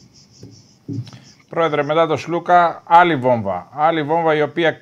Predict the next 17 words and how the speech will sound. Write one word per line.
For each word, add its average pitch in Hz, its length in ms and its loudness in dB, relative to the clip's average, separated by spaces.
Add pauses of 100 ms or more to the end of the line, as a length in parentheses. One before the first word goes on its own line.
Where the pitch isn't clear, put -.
ξεκίνησε 139 800 -6
ή 160 220 -4
περίπου 156 400 -4
ξεκίνησε 127 760 -6
με 110 260 -8
Μύροντιτς, 160 840 -6
ε, 135 220 -4
συνεχίστηκε 135 640 -8
ή 143 60 -2
περίπου 139 380 -4
συνεχίστηκε 123 540 -10
με 110 100 -8
Σεγγέλια 160 640 -4 (380)
και 165 120 -8
εν 151 200 -6
τέλει 190 480 -6
είχαμε 147 580 -4